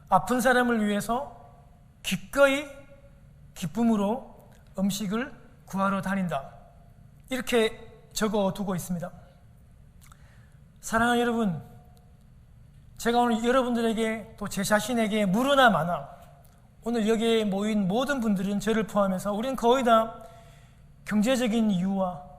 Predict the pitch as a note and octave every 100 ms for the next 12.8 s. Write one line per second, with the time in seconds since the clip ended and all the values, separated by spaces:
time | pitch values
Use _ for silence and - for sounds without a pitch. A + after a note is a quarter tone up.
0 | - - - - G3+ G#3+ C4 B3 B3+ B3+
1 | E3+ G3 A#3+ C4 A3 F3+ - - - -
2 | - - G#3 G#3+ - A#3 B3+ C4+ B3 A#3
3 | G#3 G#3 - G#3+ F#3+ F3+ A3 - - -
4 | - - G3+ A3 B3 B3 A#3+ A3+ B3 A#3
5 | - F#3+ A3 A3 A#3+ C#4+ - - - -
6 | - - - A#3+ A#3+ B3 A3 G#3+ A3 G#3+
7 | E3+ C#3 - - - - - - - -
8 | - - - - - A3+ A#3+ A3+ - B3
9 | B3 G3 F#3+ G#3 A#3+ A#3 D#3+ - - -
10 | - - - - - - - - - -
11 | - - G#3 A3 C4 C4 B3 B3 A3+ -
12 | B3 G#3+ G#3 G3+ G3+ G3 D#3